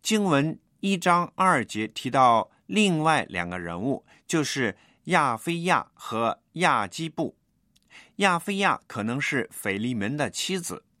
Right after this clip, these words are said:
在日常的家务当中，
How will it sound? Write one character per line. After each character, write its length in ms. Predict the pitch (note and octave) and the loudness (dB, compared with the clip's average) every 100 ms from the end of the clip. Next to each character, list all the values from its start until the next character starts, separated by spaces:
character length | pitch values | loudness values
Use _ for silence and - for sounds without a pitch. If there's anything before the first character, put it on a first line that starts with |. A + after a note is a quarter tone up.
| _ _ _ - - | _ _ _ -20 -14
在 200 | - F3+ | -2 -2
日 260 | D#3 G3 E3 | 0 -2 -2
常 340 | - A2+ C3+ | -2 -4 -2
的 160 | C3 G2 | -2 -2
家 280 | - F3 | 0 0
务 100 | D#3 | 0
当 240 | F#2 G2+ A2 | -4 -6 -6
中， 220 | C3 C3 | -6 -8